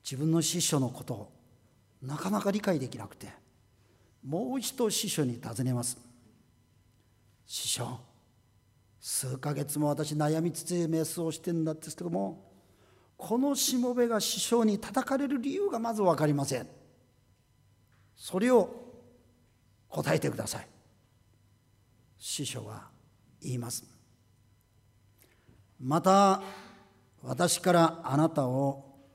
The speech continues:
殴っても構わないのか？」その時弟子はまたびっくりしてね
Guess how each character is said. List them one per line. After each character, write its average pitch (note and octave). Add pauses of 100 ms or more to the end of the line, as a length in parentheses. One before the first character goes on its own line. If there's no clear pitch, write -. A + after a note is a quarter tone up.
(180)
殴 E3
っ -
て -
も C#3+ (140)
構 D#3+
わ A3
な A3
い G#3+
の D#3+
か？」 - (2250)
そ -
の G#3+
時 G3+
弟 D#3
子 D#3
は F3
ま D3+
た D#3+
び D#3
っ C#3
く -
り F3
し -
て C3
ね B2+